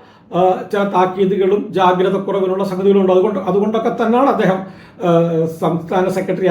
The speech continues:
ആകാതിരുന്നതെന്ന് അദ്ദേഹത്തിനെ സംസ്ഥാന സെക്രട്ടറി ആകാത്തതിൽ പരിതപിക്കുന്ന മാധ്യമപ്രവർത്തകരോട് പറയുകയാണ്. അതുകൊണ്ടാണ്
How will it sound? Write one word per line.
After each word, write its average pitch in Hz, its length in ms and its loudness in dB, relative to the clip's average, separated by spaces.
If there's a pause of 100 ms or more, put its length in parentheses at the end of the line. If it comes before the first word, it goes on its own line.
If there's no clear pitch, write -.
ആകാതിരുന്നതെന്ന് 165 800 2
അദ്ദേഹത്തിനെ 190 520 0 (140)
സംസ്ഥാന 185 360 -2 (140)
സെക്രട്ടറി 190 380 -2 (100)
ആകാത്തതിൽ 180 560 -2 (160)
പരിതപിക്കുന്ന 185 680 0 (100)
മാധ്യമപ്രവർത്തകരോട് 190 1040 0 (560)
പറയുകയാണ്. 202 560 4 (960)
അതുകൊണ്ടാണ് 226 480 6